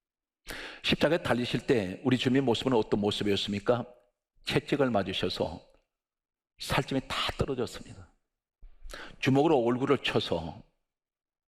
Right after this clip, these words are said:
얼굴을 퉁퉁 부었을 것입니다. 머리에 가시채를 씌워서, 이 가시채가 작은 가시가 아닙니다. 바늘보다도 더 깁니다.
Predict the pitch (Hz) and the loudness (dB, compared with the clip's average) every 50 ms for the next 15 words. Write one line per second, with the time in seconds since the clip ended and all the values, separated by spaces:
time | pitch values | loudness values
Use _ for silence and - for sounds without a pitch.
0 | _ _ - 107 110 117 143 143 139 - - - - 151 156 - - - 135 127 | _ _ 0 2 2 2 2 -2 -4 -4 -6 -2 0 0 0 -2 -4 -4 -4 -2
1 | 107 113 110 110 - - - - - - - - - 101 101 - _ _ - - | 0 0 0 0 -2 -4 -10 -8 -8 -8 -8 -8 -10 -14 -18 -20 _ _ -16 -16
2 | - - - - - - - - - - - 131 156 170 202 202 - - - 143 | -16 -16 -20 -20 -18 -18 -18 -18 -10 -2 2 4 4 6 6 4 4 2 -2 -2
3 | 135 - - - - 196 196 156 113 - - - - - - _ _ _ _ _ | -2 -2 -6 -2 0 0 0 0 -2 -6 -14 -18 -20 -20 -20 _ _ _ _ _
4 | _ _ _ _ _ _ _ - - - - - - 127 - - - - - - | _ _ _ _ _ _ _ -10 -6 -4 0 0 0 0 0 -2 -4 -4 -4 -6
5 | - - 139 139 - - 117 - - - - 143 127 135 123 - - 110 107 123 | -4 -2 -2 0 0 0 -2 -2 -4 -6 -4 0 0 0 -2 0 -4 -4 -4 -2
6 | 123 120 98 - - - - - - - 98 - - - - _ _ _ _ _ | 0 0 0 0 0 -2 -2 -2 -2 -4 -6 -8 -8 -10 -14 _ _ _ _ _
7 | _ _ _ _ _ _ _ - - _ - - - 120 139 143 127 127 117 120 | _ _ _ _ _ _ _ -20 -20 _ -4 -2 0 0 0 0 0 0 2 0
8 | 107 101 82 87 95 - - - 113 123 - - - 113 101 98 - - - - | 0 0 -2 -6 -8 -8 -2 0 0 0 0 0 -2 -2 -2 -2 -2 -4 -4 -6
9 | - - - | -6 -10 -18